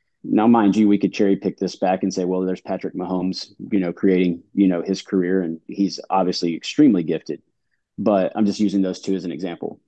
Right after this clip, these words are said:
When I think about Steph Curry, um, uh, very undersized by all N B A standards, uh, sh-, you know, point guard, shooting guard, worked his ass off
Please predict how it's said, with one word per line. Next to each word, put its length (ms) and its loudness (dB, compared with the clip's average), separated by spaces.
When 160 2
I 60 2
think 200 0
about 400 -2
Steph 220 -4
Curry, 400 -4
um, 440 -8
uh, 180 -10
very 280 4
undersized 840 2
by 240 0
all 240 4
N 120 -4
B 160 -6
A 120 -6
standards, 600 -6
uh, 200 -2
sh-, 340 -14
you 140 2
know, 100 0
point 300 -4
guard, 260 -2
shooting 260 0
guard, 360 -2
worked 300 0
his 320 -4
ass 320 -2
off 280 -6